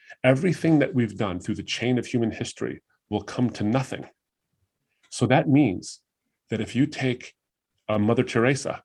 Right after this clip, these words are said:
who gave her life in service of the people of, of the children of India, and you take Pol Pot or Idi Amin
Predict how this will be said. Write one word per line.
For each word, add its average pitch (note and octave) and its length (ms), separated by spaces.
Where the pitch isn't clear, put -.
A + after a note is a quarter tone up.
who A2 140
gave D3+ 320
her D#3 160
life C#3 520
in A#2+ 120
service C3 720
of G2 80
the G#2+ 60
people D3 340
of, B2+ 120
of B2 140
the G#2 80
children C#3+ 320
of A#2 80
India, C3 380
and A2 120
you C#3 140
take C3+ 400
Pol C3+ 260
Pot C3+ 420
or G#2+ 540
Idi D3 260
Amin C3 580